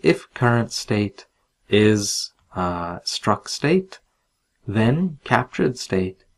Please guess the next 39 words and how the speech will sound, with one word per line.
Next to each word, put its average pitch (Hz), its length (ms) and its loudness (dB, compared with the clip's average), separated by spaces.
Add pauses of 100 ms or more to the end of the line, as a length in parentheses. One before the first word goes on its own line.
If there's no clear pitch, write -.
is - 220 -2
equal 92 300 -4
to - 120 -10
flee 143 340 2
state, 101 420 -4 (280)
return. 95 560 -2 (580)
And 101 240 0
outside 107 400 4
of - 140 -6
that 117 240 0
if - 440 -6
block, 120 500 0 (260)
uh, 92 60 -4
I've 90 240 -6
written 92 340 -4
current 123 400 0
state 110 380 0
is 90 240 -6
equal 92 320 -6
to 123 160 -4
flee 90 240 0
state. - 340 -12
Okay, - 260 -6
so - 140 0
it 104 80 4
will 139 220 4
make 131 240 2
no 92 140 2
sense. 95 360 -8
I'll 90 160 -6
explain 87 420 -8
in 90 120 -6
a 90 60 -4
moment. 95 340 -4 (2750)
All 117 60 0
right, 113 180 -4
so - 140 -4
inside 110 420 0
of - 180 -6